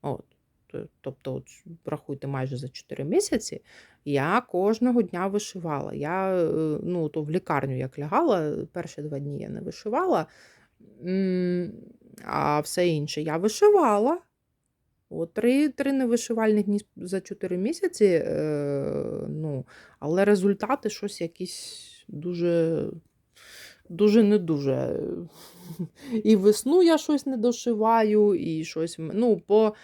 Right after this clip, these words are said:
трамваю в мене нормальні результати, там до двадцяти відсотків ми доплили, але я мала ще, і я хотіла ще й п-, тюльпани повишивати, я ще мала, е,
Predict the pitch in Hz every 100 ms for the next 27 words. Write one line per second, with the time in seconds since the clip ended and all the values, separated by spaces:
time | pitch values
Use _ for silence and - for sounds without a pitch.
0 | - _ _ 208 220 214 220 151 120 117
1 | 127 - - 139 - - - - 160 196
2 | - 277 233 190 - 147 147 147 165 151
3 | - 143 - - _ - 160 - - -
4 | - 175 165 175 - 208 254 208 - 156
5 | 165 202 196 - _ - 151 175 220 208
6 | 202 190 - 170 - 202 - 196 - -
7 | 202 190 170 - 185 - - 160 _ 190
8 | - 131 139 139 139 147 143 - - 143
9 | 127 - - 143 147 190 - 190 185 196
10 | 196 190 190 - _ _ _ -